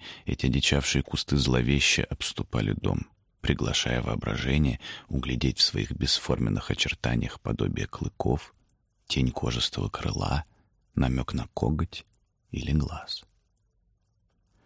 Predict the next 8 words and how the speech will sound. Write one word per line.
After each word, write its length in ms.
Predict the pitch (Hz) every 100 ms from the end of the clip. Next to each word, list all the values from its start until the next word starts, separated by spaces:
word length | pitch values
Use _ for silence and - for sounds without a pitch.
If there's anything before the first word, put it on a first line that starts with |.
| _ _ _ _ _ _ _ _ _ _
Разумеется, 560 | 110 127 170 165 - 92
я 40 |
понимал, 380 | 87 87 104 98
что 180 | - 80
это 120 | -
всего 240 | - 85
лишь 140 | 90 80
кусты, 640 | - 98 - - - 85